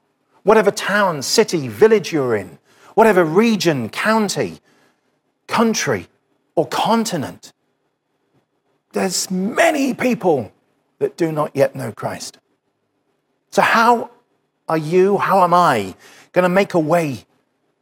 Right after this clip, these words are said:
for neighbors, friends, family, shoppers, shop owners, business owners, local police, local councils, workers, homeless, drug dealers,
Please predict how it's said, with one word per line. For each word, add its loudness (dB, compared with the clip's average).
for 0
neighbors, 0
friends, 0
family, 0
shoppers, 2
shop 2
owners, 0
business 2
owners, 2
local 2
police, -2
local 4
councils, -2
workers, 2
homeless, 0
drug 2
dealers, -2